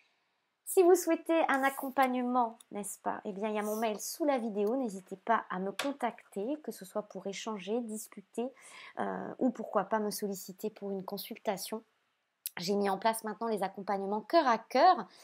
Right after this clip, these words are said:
euh, afin qu'on puisse échanger de visu, n'est-ce pas ? Et puis, euh, donc par Zoom ou Skype, hein, à distance, mais de visu. Et qu'on puisse... Euh,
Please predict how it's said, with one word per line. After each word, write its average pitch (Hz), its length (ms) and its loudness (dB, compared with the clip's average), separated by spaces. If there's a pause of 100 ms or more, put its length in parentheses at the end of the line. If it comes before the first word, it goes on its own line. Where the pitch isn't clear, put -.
(300)
euh, 190 560 -2
afin 277 320 0
qu'on 240 140 -4
puisse 269 220 -4
échanger 226 380 0
de 220 120 4
visu, 202 440 0 (120)
n'est-ce 226 280 -2
pas ? 208 320 4
Et 220 80 2
puis, 254 400 0
euh, 196 80 4 (340)
donc 190 160 -2
par 190 200 8
Zoom 247 240 4
ou 208 80 2
Skype, 330 480 0
hein, 226 160 -2
à 202 60 -2
distance, 233 460 -2
mais 320 120 4
de 349 80 6
visu. 269 340 2 (540)
Et - 100 0
qu'on 247 180 -2
puisse... - 380 0
Euh, 220 240 0